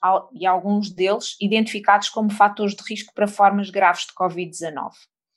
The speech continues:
À semelhança do que testemunhamos com a infecção por V I H sida, a pandemia por sars cov dois exige a mudança de comportamentos e a adoção de estratégias de contenção,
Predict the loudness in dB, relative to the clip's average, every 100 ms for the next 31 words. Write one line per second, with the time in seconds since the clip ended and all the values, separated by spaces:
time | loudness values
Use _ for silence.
0 | -20 -20 _ 2 2 2 -2 0 0 0
1 | -4 -8 -10 -8 -2 2 4 2 -2 -4
2 | 0 -2 -2 -6 -6 -2 0 2 2 2
3 | -6 4 6 6 2 0 2 0 -2 -4
4 | 4 4 4 -2 -6 -4 -2 0 2 0
5 | -2 -4 -4 -2 0 6 6 4 -8 -6
6 | -8 -6 -4 -2 -2 -4 2 4 2 -4
7 | -6 -8 -6 -6 0 0 0 -2 -2 0
8 | -2 0 -4 0 0 0